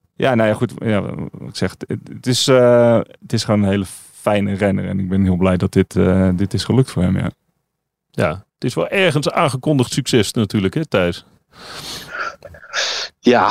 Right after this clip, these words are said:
Speaker 3: eh, hij reed in, eh, Zwitserland al zo verschrikkelijk hard en zo verschrikkelijk hard bergop. Dat je, eh, ja, het kon bijna niet anders dan dat in de Tour ergens ook wel een keer succes zou opleveren.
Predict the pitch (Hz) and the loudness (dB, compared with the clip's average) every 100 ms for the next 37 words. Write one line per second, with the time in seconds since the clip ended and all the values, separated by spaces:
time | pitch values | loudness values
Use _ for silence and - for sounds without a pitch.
0 | - - - - - - 120 107 104 104 | 0 -4 -8 -12 -16 -6 -2 2 2 2
1 | 101 101 98 104 101 98 98 107 - 98 | 2 2 2 2 4 4 4 2 2 0
2 | 101 95 101 92 101 95 95 95 92 - | 0 2 2 2 0 0 0 0 0 -2
3 | - 90 104 98 90 98 92 - 95 98 | -2 0 2 2 2 -4 -6 -8 0 0
4 | 95 104 - _ _ _ - - _ _ | 0 -6 -8 _ _ _ -20 -20 _ _
5 | - 82 - 95 92 - 85 82 85 - | 0 2 4 4 4 0 -2 -4 -6 -12
6 | - 82 90 - 101 104 98 98 92 95 | -6 -4 -4 -2 2 4 4 4 4 4
7 | 107 95 87 87 90 87 90 90 87 101 | 2 0 2 2 2 2 2 2 2 4
8 | 95 85 98 92 101 98 90 90 - 87 | 4 4 2 2 2 2 2 2 0 0
9 | 90 - 87 - - - - | 0 2 0 -2 -2 -4 -6